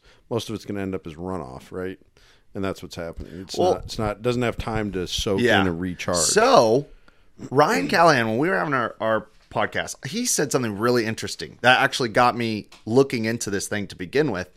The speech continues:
Speaker 2: was, uh, that prairie helps raise water levels. And I was
Speaker 1: Mm-hmm.
Speaker 2: like, "What the heck does that mean?"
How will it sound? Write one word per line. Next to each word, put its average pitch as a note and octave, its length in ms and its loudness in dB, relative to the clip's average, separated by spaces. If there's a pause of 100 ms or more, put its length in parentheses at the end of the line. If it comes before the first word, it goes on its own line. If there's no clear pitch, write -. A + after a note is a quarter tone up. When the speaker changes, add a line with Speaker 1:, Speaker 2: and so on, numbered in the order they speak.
(420)
Speaker 2:
was, G#2+ 640 4
uh, G2 300 4
that - 300 -2
prairie B2 460 4
helps - 540 -2
raise F#2+ 440 0 (200)
water G2 320 2
levels. - 440 -18
And G#2 100 -16
I - 40 -12
was F2+ 80 -4
Speaker 1:
Mm-hmm. E2+ 160 -6
Speaker 2:
like, E2+ 100 -10
"What C#3 280 -6 (140)
the F2 320 -6
heck B2+ 360 0
does E2+ 220 -8
that G#2+ 260 0
mean?" F2+ 240 -14